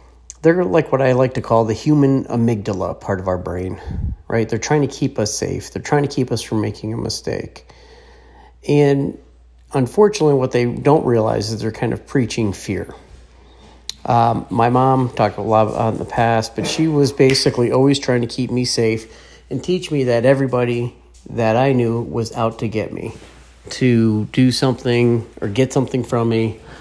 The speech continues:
or if I went somewhere, I'm gonna get kidnapped by somebody. Uh, and, you know, it really was like learning fear. And we all know instinctively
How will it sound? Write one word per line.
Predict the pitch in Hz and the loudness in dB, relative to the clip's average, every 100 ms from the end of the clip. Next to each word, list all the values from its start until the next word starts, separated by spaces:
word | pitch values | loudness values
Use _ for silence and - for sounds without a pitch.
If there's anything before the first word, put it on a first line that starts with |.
| - - - | -20 -20 -6
or | 135 123 | 0 2
if | 120 | 2
I | 120 | 2
went | 135 147 | 4 2
somewhere, | - 135 131 127 | -2 -2 0 0
I'm | 120 | 0
gonna | 120 113 | 0 0
get | 104 101 - | 0 -2 -6
kidnapped | - - 135 123 120 120 | -6 0 2 2 0 0
by | 113 104 | -2 -2
somebody. | - 113 107 104 104 104 - - - - - - - - | -2 -2 0 0 -2 -4 -10 -20 -20 -20 -20 -20 -18 -4
Uh, | 120 110 - | 0 2 0
and, | 135 131 139 - - _ _ _ _ _ | 0 0 -2 -8 -20 _ _ _ _ _
you | 180 160 | 2 4
know, | 160 156 | 4 4
it | 143 151 | 2 0
really | 160 185 202 | 2 2 2
was | 156 135 120 | 2 0 -2
like | 131 127 - - - - | -4 -4 -6 -18 -20 -12
learning | - 123 127 147 127 110 113 107 - - | -8 0 4 4 4 2 -2 -6 -12 -6
fear. | - 160 80 - - - - - _ _ _ - - - | 0 0 0 -10 -18 -20 -20 -20 _ _ _ -20 -20 -8
And | 135 | 0
we | 135 156 | 4 6
all | 160 | 6
know | 127 135 143 135 123 - | 6 6 6 4 2 0
instinctively | 123 - 135 139 123 98 104 104 | -4 -2 -2 0 -2 -2 -2 -2